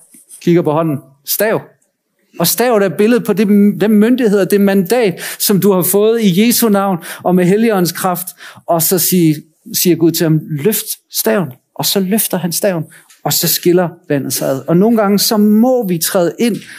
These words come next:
og bruge bydebønnen. Der står sådan her, "Da Jesus så den skare stemlede sammen, så troede han af den urene ånd og sagde,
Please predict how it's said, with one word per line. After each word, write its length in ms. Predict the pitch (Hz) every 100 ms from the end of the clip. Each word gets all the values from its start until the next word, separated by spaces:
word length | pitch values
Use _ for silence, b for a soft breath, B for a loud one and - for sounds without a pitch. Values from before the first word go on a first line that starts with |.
| B B
og 180 | 170 131
bruge 400 | 143 175 196 214 202 _ _
bydebønnen. 640 | 180 190 208 170 143 135 123 - _ _ b b -
Der 60 | 156
står 200 | 214 190
sådan 180 | 196
her, 200 | 185 196
"Da 160 | 185 175
Jesus 300 | 196 190 202
så 220 | - 214
den 80 | 185
skare 300 | 143 180 196
stemlede 360 | - 196 180 160
sammen, 320 | 202 185 170
så 160 | -
troede 520 | 190 - - 226 262 208
han 160 | 180
af 80 | 170
den 80 | 175
urene 760 | 180 180 165 165 - 160 151
ånd 220 | 165 165
og 80 | 156
sagde, 280 | - 147